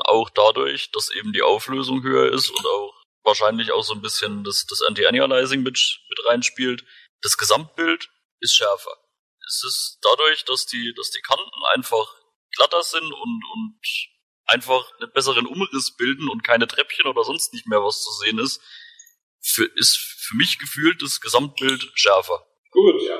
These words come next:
Speaker 3: das einzige Komische eigentlich an dieser ganzen Watch Dogs Auflösungsgeschichte ist, warum es irgendwie eine, zwei Wochen lang hin und her ging und man unterschiedliche Werte gehört hat. Das finde ich eigentlich fast noch seltsamer als,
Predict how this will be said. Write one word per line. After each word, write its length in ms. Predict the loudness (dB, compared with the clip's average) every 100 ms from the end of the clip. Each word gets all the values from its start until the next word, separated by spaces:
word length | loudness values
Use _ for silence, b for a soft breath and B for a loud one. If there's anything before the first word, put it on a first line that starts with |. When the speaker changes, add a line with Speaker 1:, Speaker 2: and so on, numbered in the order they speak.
| -8
Speaker 3:
das 140 | -8
einzige 260 | -4 -2 -2 2
Komische 320 | 2 4 2
eigentlich 220 | 2 0
an 40 |
dieser 380 | -4 0 2 2
ganzen 320 | 0 0 -2
Watch 180 | -2 0
Dogs 200 | -2 -2
Auflösungsgeschichte 840 | -4 -4 -6 -8 -8 -8 -8 -2 -2
ist, 200 | 2 2
warum 180 | 0 0
es 140 | -4
irgendwie 500 | -4 -2 -2 -2 -2 -2
eine, 400 | -2 2 4 4
zwei 240 | 4 4 4 2
Wochen 180 | 0
lang 220 | 2 2 4
hin 120 | 2
und 100 | 4
her 180 | 4 4
ging 240 | 2 0
und 140 | 0 0
man 300 | 0 -2 -4
unterschiedliche 480 | -4 -4 0 4 4
Werte 240 | 4 4
gehört 320 | 2 2 2
hat. 100 | 2
Das 120 | 0
finde 180 | 0 2
ich 60 | 4
eigentlich 340 | 4 2 0
fast 240 | 0 -2 -2
noch 120 | 0
seltsamer 720 | 4 4 6 4 4 2 2
als, 500 | 0 -2 -2 -4 B